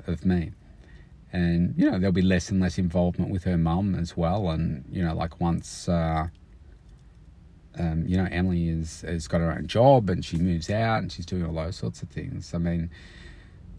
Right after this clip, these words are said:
uh, for the last two years, i-, multiple, multiple times a day,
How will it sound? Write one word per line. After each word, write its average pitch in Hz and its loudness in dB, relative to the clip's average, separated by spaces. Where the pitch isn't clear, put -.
uh, 85 -2
for - -4
the 98 2
last 113 2
two - 0
years, 87 2
i-, 98 -10
multiple, 104 4
multiple 92 0
times 87 0
a 87 -2
day, 85 -2